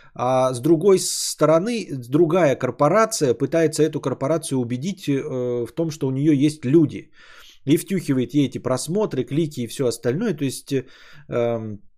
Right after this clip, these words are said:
формируется только интересная, э, для корпораций повестка. Потому что, ну, грубо говоря, ты смотришь тред, в котором, м, сто комментов, пятьдесят написано одной корпорацией, пятьдесят написано другой корпорацией.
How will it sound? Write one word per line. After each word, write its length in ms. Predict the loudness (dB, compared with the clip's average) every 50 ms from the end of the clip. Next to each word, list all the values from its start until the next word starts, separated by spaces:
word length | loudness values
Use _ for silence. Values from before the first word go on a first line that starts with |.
| _ _ -20 -20 -20 -20 _ _ _ -20 -20 -20 _ _ _ _ -20 -20 _
формируется 600 | -14 -8 -4 -4 -2 2 2 2 2 2 2 0
только 460 | 2 2 2 4 4 6 6 6 4 0
интересная, 1000 | -2 -6 -4 -2 0 2 2 2 2 0 -2 -2 -2 -2 -2 -2 -2 -2 -4 -4
э, 380 | -4 -2 0 0 0 0 0 -2
для 400 | -4 -6 -8 -6 -2 -2 0 0
корпораций 580 | 0 -2 -2 0 2 2 2 0 0 -2 -6 -4
повестка. 640 | -2 -2 0 2 0 0 -2 -4 -8 -16 -18 -18 -18 -20 -20 -20 -20 -20 -20 -20 -18 -4 -2
Потому 380 | 0 0 2 0 0 0 -2
что, 540 | -4 -4 -2 0 0 2 2 0 0 -2 -6
ну, 320 | -8 -14 -14 -8 -8 -6 -4
грубо 260 | -4 -4 -4 -4 -2
говоря, 300 | -2 0 0 0 0 -2
ты 160 | -2 -4 -6
смотришь 400 | -6 -4 -4 -4 -4 -4 -6 -8
тред, 260 | -4 -2 -2 -2 -2
в 40 | -2
котором, 400 | -4 -4 -4 -2 -4 -4 -6 -10 -12 -12
м, 180 | -12 -10 -8 -8
сто 460 | -8 -8 -8 -10 -10 -4 -4 -4 -2
комментов, 560 | 0 -2 -2 -2 -2 -4 -6 -6 -6 -10 -10
пятьдесят 460 | -10 -10 -8 -6 -4 -2 -4 -4 -4
написано 420 | -6 -8 -6 -6 -6 -6 -6 -6 -6
одной 240 | -6 -4 -4 -6 -4
корпорацией, 640 | -4 -6 -4 -2 -2 -2 -2 -2 -4 -8 -10 -10
пятьдесят 400 | -10 -10 -10 -8 -6 -6 -6 -6
написано 400 | -6 -10 -10 -10 -10 -10 -10 -8
другой 380 | -6 -4 -4 -4 -4 -6 -10 -10
корпорацией. 720 | -12 -16 -14 -12 -12 -12 -12 -14 -14 -16 -16 -16 -18 _